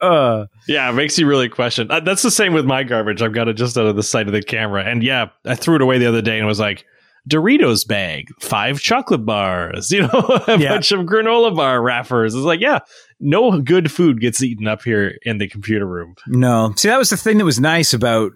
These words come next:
Speaker 1: when I used to work in the office and they did the snack delivery. The snacks were quote unquote healthy snacks.
Speaker 2: Mm-hmm.
Speaker 1: And sometimes they were really nice. Like, there was, like, a lot of popcorn and stuff. Like, like the, the, like, an entire bag of popcorn was, like, sixty calories. And then I'd eat, like, seven,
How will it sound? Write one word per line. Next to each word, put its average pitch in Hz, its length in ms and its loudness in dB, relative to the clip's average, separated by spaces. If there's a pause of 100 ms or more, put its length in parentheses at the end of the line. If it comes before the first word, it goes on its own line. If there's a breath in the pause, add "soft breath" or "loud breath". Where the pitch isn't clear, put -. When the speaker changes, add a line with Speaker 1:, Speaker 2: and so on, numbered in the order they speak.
(120)
Speaker 1:
when 139 200 0
I 113 60 0
used 113 280 0
to 120 80 0
work 110 180 0
in 113 60 0
the 107 120 2
office 110 360 0
and 101 100 0
they 104 60 2
did 95 140 -2
the 92 60 -6
snack 123 320 -2
delivery. 101 320 -2
The 92 80 -4
snacks 131 380 0
were 107 160 0
quote 127 320 -2
unquote 113 540 0
healthy 120 360 -2
snacks. 139 640 -2 (100)
Speaker 2:
Mm-hmm. 113 280 -8 (260)
Speaker 1:
And 135 160 2
sometimes 185 420 2
they 143 100 2
were 135 120 2
really 123 200 2
nice. 113 400 0
Like, 107 140 -2
there 123 80 0
was, 101 120 0
like, 101 100 -2
a 98 60 -2
lot 104 180 0
of 95 60 -6
popcorn 120 680 0
and 117 120 2
stuff. 117 400 0
Like, 104 220 -2
like 107 160 -4
the, 101 100 -4 (140)
the, 131 180 -4 (260)
like, 147 140 -2
an 151 80 0
entire 123 400 0
bag 113 320 -2
of 117 60 -2
popcorn 120 500 0
was, 117 120 0
like, 92 140 -8
sixty - 520 -2
calories. 113 580 0
And 101 100 -2
then 98 80 0
I'd 98 160 -4
eat, 117 200 -2
like, 98 160 -4
seven, 110 560 0